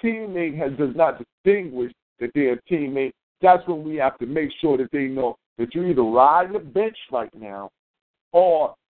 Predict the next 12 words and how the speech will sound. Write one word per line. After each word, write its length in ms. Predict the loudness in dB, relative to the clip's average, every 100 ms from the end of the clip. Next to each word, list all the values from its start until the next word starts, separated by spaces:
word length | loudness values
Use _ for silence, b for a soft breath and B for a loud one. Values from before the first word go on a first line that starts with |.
| -8
your 240 | -4 -4 -6
spot 320 | -2 0 0 -4
is 80 | -8
over 260 | -6 -6 -6
there 240 | -6 -6 -8
on 160 | -12
the 60 | -4
other 280 | 2 2 0
goddamn 400 | -8 -10 -12 -14 -12
side. 160 | -14 -14 _ _ _ _ _ _ _ -4
You 100 | -2
understand? 580 | -2 -4 -4 -2 -2